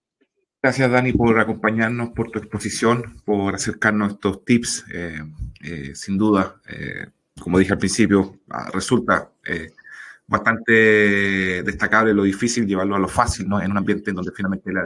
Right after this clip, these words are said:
digitalización y conceptos cuestan, ¿no? Em, hay muchas consultas, tenemos muchas preguntas, comentarios, que a ver si los vamos, ¿qué, qué opinas al respecto, eh, desde el punto de vista de lo que están, ah, eh, consultando?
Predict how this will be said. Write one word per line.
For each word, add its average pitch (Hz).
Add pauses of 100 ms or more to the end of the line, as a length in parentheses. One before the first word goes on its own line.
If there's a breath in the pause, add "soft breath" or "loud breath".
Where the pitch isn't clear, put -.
digitalización 92
y 95
conceptos 98
cuestan, 104
¿no? 95 (400 loud breath)
Em, 95 (140)
hay 131
muchas 190
consultas, 160
tenemos 139
muchas 151
preguntas, 131
comentarios, 143
que 110
a 101
ver 110
si -
los 107
vamos, 110 (360 soft breath)
¿qué, 104
qué 117
opinas 135
al 107
respecto, 131
eh, 92
desde 101
el 104
punto 107
de 107
vista 117
de 110
lo 104
que 104
están, 110
ah, 98
eh, 87
consultando? 147